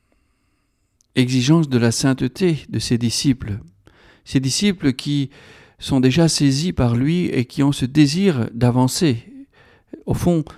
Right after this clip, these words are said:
c'est ça qui est le point capital. Jésus ne commence pas par annoncer des choses aussi hautes. Il les annonce pourquoi ? Parce qu'il y a un désir dans le cœur des apôtres,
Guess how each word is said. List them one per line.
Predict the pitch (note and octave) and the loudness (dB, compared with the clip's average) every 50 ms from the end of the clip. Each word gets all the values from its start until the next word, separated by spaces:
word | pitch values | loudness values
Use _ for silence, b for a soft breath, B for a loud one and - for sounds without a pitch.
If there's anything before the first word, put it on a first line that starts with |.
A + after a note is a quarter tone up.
| B B | B B
c'est | - - B2+ | -6 -6 -4
ça | - - D#3 C#3+ | 0 0 0 0
qui | - C3 B2 A#2 | 0 0 0 2
est | A2+ A2+ A2 A2 - - - - - - - _ _ _ - | 2 2 2 0 -2 -4 -6 -10 -14 -14 -16 _ _ _ -6
le | A#2 A2+ - | -6 -4 -2
point | - - B2+ B2 | 2 2 2 2
capital. | - - - - C3 - - B2+ A#2 G#2+ G2+ F#2 - - - - _ _ | 2 0 -2 -2 -2 0 2 2 2 2 -2 -4 -8 -12 -16 -18 _ _
Jésus | - A#2 A#2+ A2+ B2 D3 D3+ D3+ D3 C#3+ B B B B B B B B B B B B B _ _ _ | -4 -2 -2 -2 0 0 0 0 -2 -2 B B B B B B B B B B B B B _ _ _
ne | - B2 A#2 | -6 -4 -4
commence | - B2 A#2+ A#2+ A#2+ A#2 - - | 0 0 2 2 2 2 -2 -2
pas | - C3+ C#3+ D3 C#3 - - - - - - - A#3 A#3 A3+ A3+ G#3+ - _ | 2 2 4 4 2 0 -4 -10 -18 -20 -18 -18 -18 -18 -18 -20 -20 -10 _
par | - B2 A#2+ | -2 0 2
annoncer | B2 A#2+ B2 A#2+ A#2 - - C3 B2+ | 2 2 2 0 0 -2 0 0 0
des | A#2+ A#2+ A#2 | 0 0 -2
choses | - - C#3 B2+ A#2 A2+ A2 A#2 A2 - - | -2 -4 -4 -4 -4 -4 -4 -4 -4 -4 -4
aussi | - A#2 - - - B2+ | -4 -6 -6 -4 0 0
hautes. | A#2 A2 G#2 - - - b b b b b b b b b b b b - | 2 2 0 -2 -6 -12 b b b b b b b b b b b b -2
Il | B2+ B2 | 2 4
les | B2 C3 B2+ | 4 4 6
annonce | C3+ C3 C#3+ D3+ D3+ C#3+ | 6 6 6 4 4 2
pourquoi ? | - - - C3+ - - D3 C#3 C3 A#2+ | -2 -4 -4 -6 -4 0 2 2 2 2
Parce | - B2+ A#2 - | 0 -2 -6 -6
qu'il | - C#3+ C#3 | -6 -2 2
y | C#3 | 4
a | C3 | 4
un | C3 | 4
désir | B2 C3+ C#3 C3+ C3 D3 E3+ F3+ D3 B2+ | 4 4 4 4 4 4 4 4 6 6
dans | A#2+ A2+ | 4 0
le | A2 G#2+ | 0 0
cœur | - B2+ A#2 A#2 | 0 -2 -2 0
des | A2+ A2+ A2 A#2+ | -2 -2 0 0
apôtres, | G#2+ - - A#2 A2+ G#2+ - - - | -2 0 0 -2 -2 -2 -4 -10 -18